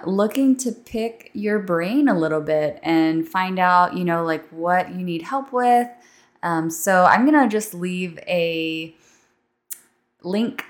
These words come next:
in the comments or in the show notes for you to go, um, fill out that Google form, um, to help me out. And as a thank you for the first five people who fill it out, um, I'm offering a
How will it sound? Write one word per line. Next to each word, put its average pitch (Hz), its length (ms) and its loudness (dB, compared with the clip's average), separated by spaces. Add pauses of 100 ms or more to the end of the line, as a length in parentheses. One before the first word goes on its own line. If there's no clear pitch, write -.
in 180 240 -2
the 170 80 0
comments 196 640 -2
or - 80 -4
in 170 140 0
the 165 60 -2
show 190 200 -2
notes 185 580 -2
for - 140 -12
you 170 320 -4
to 170 260 -6
go, 165 840 2
um, 160 300 -4
fill 180 240 -2
out 170 280 4
that 165 220 0
Google 175 640 -2 (340)
form, 190 680 -2 (140)
um, 170 240 -2
to 185 120 -8
help 190 200 -4
me 185 120 -4
out. 180 360 4
And 170 320 0
as 226 180 6
a 233 80 2
thank 208 340 -4
you 185 260 -6
for 185 140 -10
the 170 100 -8
first - 680 -8 (260)
five 180 560 -2
people 180 380 -6
who 175 220 -4
fill 175 320 -4
it 170 80 -2
out, 170 500 4
um, 165 320 -4
I'm 165 180 -6
offering 175 760 -4
a 160 440 -6